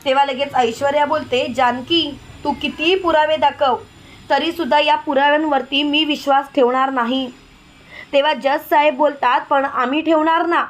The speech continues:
कोर्टाला पुरावेच लागतात, मिसेस रणदिवे."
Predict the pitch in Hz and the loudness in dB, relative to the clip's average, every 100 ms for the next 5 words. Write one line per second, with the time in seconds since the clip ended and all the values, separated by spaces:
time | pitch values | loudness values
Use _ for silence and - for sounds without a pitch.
0 | - _ _ _ _ - - - 302 302 | -10 _ _ _ _ -20 -14 0 2 2
1 | 302 320 339 349 330 294 294 320 359 339 | 2 2 2 0 2 2 4 2 -2 0
2 | 311 - 311 285 294 277 302 302 302 269 | 0 2 2 2 -2 0 2 2 2 0
3 | 277 311 330 302 | 2 2 4 2